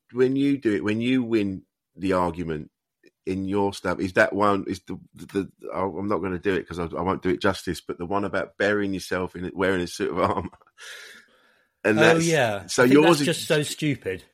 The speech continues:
Speaker 1: Yeah, so s-, yours is a, is, uh, surreal and absurd, and I like
Speaker 2: Yeah.
Speaker 1: that.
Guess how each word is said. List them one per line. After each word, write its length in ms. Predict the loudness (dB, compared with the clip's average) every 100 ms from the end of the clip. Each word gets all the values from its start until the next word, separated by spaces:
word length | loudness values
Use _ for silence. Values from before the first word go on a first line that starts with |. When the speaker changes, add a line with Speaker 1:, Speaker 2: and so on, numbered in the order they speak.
| _ 4
Speaker 1:
Yeah, 240 | 6 6
so 200 | 6 2
s-, 180 | 2 -4
yours 460 | 4 6 8 6 2
is 180 | -2
a, 120 | -2 -2
is, 300 | -2 -2 0
uh, 160 | 0 0
surreal 720 | -2 -2 0 2 4 2 -4 _ _ -6
and 140 | -4
absurd, 640 | -2 0 2 2 2 -2 -12 _ _ _ _ _ _ _ _ _ -6
and 140 | 0 2
I 40 |
like 260 | 4 2 2
Speaker 2:
Yeah. 60 |
Speaker 1:
that. 200 | 0 -4